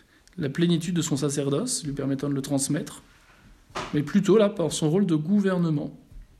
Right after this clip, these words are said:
qui, euh, lui est propre avec le pape, sauf que lui, c'est un gouvernement subordonné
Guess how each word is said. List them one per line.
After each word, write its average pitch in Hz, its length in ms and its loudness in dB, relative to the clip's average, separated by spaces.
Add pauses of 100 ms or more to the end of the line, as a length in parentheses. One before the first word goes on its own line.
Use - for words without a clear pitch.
(1700)
qui, 147 460 -6
euh, 139 360 -6 (920)
lui 156 240 2
est 156 40 2
propre 160 680 -4
avec 135 320 -6
le 139 80 -6
pape, 151 320 -6 (1600)
sauf 156 300 -6
que 160 100 -6
lui, 139 180 0
c'est - 220 -6
un 135 40 0
gouvernement 139 400 0
subordonné 151 880 0